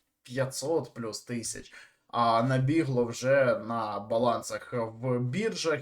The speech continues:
і їм потрібно щось робити з цими, а, грошима і кудись їх, а, розкидати.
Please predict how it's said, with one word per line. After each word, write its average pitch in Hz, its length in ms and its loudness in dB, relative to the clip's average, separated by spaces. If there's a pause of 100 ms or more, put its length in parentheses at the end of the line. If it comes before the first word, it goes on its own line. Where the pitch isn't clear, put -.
(100)
і 147 60 -8
їм 147 420 -4
потрібно 131 540 -2
щось 160 340 -4
робити 113 360 -6
з - 60 -14
цими, 135 360 -4 (340)
а, 113 460 2
грошима 127 760 -2 (840)
і 139 220 0
кудись 135 460 0
їх, 127 280 -8
а, 110 840 0
розкидати. 143 680 -2